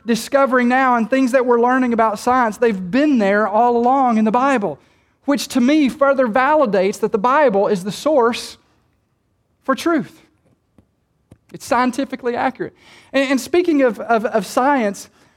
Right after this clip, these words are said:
one of the things that I think is, is amazing is not what the Bible has to say about science, but more about what the Bible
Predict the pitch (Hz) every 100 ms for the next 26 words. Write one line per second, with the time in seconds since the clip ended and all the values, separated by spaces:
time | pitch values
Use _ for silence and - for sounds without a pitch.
0 | _ 220 285 330 262 277 262 240 226 254
1 | 269 247 233 220 196 208 202 202 202 233
2 | 262 185 160 170 _ _ _ _ _ _
3 | - 233 208 254 294 294 - 247 294 285
4 | 220 247 240 220 185 208 254 269 - 226
5 | - 254 302 277 208 170 180 196 185 196
6 | - 214 214 262 330 339 254 _ - -
7 | - 240 208 220 226 247 240 208 233 226
8 | 208